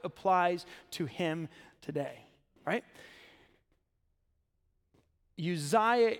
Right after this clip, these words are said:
in this moment, before the next verses come, he has the right kind of ego. I love the way that in the book Lead Like Jesus, they define ego. They define it two ways. <clears throat> The first way they define it, and this is the healthy ego,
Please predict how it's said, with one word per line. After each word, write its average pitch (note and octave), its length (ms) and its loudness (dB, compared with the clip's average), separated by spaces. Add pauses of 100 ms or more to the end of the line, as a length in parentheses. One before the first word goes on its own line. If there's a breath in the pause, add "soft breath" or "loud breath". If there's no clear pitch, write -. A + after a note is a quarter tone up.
in A3 220 -2
this - 280 -4
moment, F3+ 680 -6 (480 loud breath)
before F#3+ 440 -4
the G3 100 -2
next F#3 320 -4
verses D#3 460 -6
come, B2+ 400 -4 (320 loud breath)
he - 120 -4
has E3+ 140 0
the E3 140 -4
right D#3 400 -2
kind C#3+ 260 -6
of C3+ 140 -8
ego. D3 400 -16 (1080)
I D3+ 60 -4
love E3+ 220 4
the E3+ 120 -2
way D3+ 300 0 (300 loud breath)
that E3+ 160 2 (120)
in E3 140 -2
the D#3 80 0
book D#3+ 340 -6
Lead D#3+ 200 -2
Like D3 180 -2
Jesus, C#3 380 -6
they C#3+ 120 -4
define D#3 600 -4
ego. D3 320 -6
They C#3+ 100 -6
define D3+ 320 -4
it F3+ 140 -8
two F#3 160 -6
ways. D#3 400 -6 (480 loud breath)
<clears throat> F#3 220 0
The D#3 100 -2
first A3+ 300 -6
way G#3 120 0
they F#3 140 0
define D#3+ 400 -2
it, C3+ 60 -4
and C#3 100 -6
this E3 100 -4
is G3 140 -6
the F#3 80 0
healthy D#3 420 -6
ego, - 280 -12